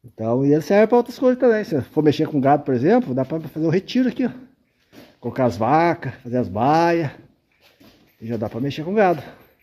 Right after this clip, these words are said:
Mexer com leite. Aqui na região, pelas minhas informações aqui, a partir de duzentos litros,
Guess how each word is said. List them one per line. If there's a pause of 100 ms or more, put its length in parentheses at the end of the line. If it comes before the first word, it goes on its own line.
(300)
Mexer
com
leite. (640)
Aqui
na
região, (600)
pelas
minhas
informações
aqui,
a
partir
de
duzentos
litros,